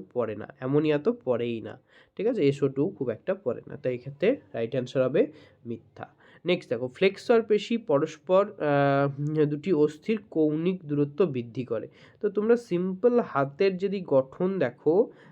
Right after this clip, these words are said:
আহ, তো আমরা জানি হাতের রেডিয়াস আলনা এরকম থাকে, এরকম যদি বুঝে নেওয়ার মতো চেষ্টা করো, এখানে ফ্লেক্সর যদি থাকে, এদিকে থাকবে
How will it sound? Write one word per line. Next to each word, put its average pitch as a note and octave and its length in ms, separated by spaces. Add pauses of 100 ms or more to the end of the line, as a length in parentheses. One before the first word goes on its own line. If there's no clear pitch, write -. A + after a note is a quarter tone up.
(100)
আহ, C#3+ 880
তো C#3+ 300 (200)
আমরা C#3+ 200
জানি D3 160
হাতের D3+ 320
রেডিয়াস C#3+ 480 (100)
আলনা C3+ 400 (360)
এরকম B2+ 380
থাকে, B2 260
এরকম C3 260
যদি B2+ 140
বুঝে A#2+ 340
নেওয়ার B2 260
মতো A#2+ 200
চেষ্টা A#2 340
করো, C#3 280 (320)
এখানে C#3 320
ফ্লেক্সর C#3+ 580 (580)
যদি B2+ 180
থাকে, D#3+ 480 (380)
এদিকে B2+ 420
থাকবে C3+ 460